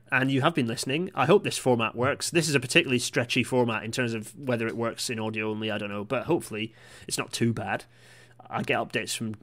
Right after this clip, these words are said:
I get updates from certain people who say whether episodes are bad or not in audio fo-, only, and generally they seem to be all right, so that, that's good. Um, next is for me to say, oh, my voice is going. Actually, I'm gonna have some water before it catastrophically disintegrates.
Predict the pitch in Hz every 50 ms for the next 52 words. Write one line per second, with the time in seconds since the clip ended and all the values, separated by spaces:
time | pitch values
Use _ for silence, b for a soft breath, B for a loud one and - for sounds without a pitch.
0 | - - - 110 - - 107 113 127 120 131 113 98 - - 113 107 - 113 104
1 | 110 - 117 113 104 - - 104 107 107 101 - 113 104 101 101 98 - - 107
2 | 104 104 104 104 - - - 113 104 107 98 107 104 101 98 95 101 98 92 78
3 | 101 98 101 101 101 101 - - 113 107 - - 110 107 104 104 104 107 135 -
4 | 220 233 254 220 202 196 190 180 - 202 175 175 175 175 156 143 139 113 92 -
5 | - - 151 170 - - - 170 - - - - - - b b b b b b
6 | b b b b b 127 131 131 131 127 123 123 - b b b b - - 135
7 | 180 170 123 - - - - - - - 147 156 151 135 113 - - 147 143 143
8 | 131 - 123 - - - 185 147 107 104 113 131 120 123 b b b b b b
9 | b b b b _ - 123 110 104 110 127 139 131 - 107 - 107 110 107 104
10 | - 113 - - 113 110 117 113 - - 104 107 113 - - - - - - -
11 | - - - - - - - 135 - - 127 - - 131 104 113 - - 117 107
12 | 113 - - 123 110 - 117 113 101 - -